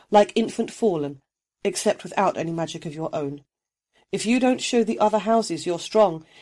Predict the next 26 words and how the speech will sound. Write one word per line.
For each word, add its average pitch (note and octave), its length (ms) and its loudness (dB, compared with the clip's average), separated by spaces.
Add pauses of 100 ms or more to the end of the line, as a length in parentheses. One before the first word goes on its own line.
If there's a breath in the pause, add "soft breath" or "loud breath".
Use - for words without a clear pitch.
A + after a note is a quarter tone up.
if F#3 140 -4
you F#3+ 80 0
don't A3+ 200 6
seize A#3 340 0
your A3 120 2
opportunity A3 540 -2
to, G3 140 -4
to - 140 -8
do G#3+ 140 4
something F#3 380 -2
loud G3 480 2
and G#3 160 2
ruthless, F#3 480 -2 (280 soft breath)
then F3+ 120 2
you'll F3+ 160 4
vanish." D3 540 -6 (800 loud breath)
"We A3+ 160 8
won't," G3+ 440 4 (460)
Victoire D3+ 460 -6
said, D3 260 -6
every G3 240 -2
word F#3+ 280 -2
a - 20 -14
struggle E3+ 400 -8
to - 160 -10
articulate. D#3+ 640 -8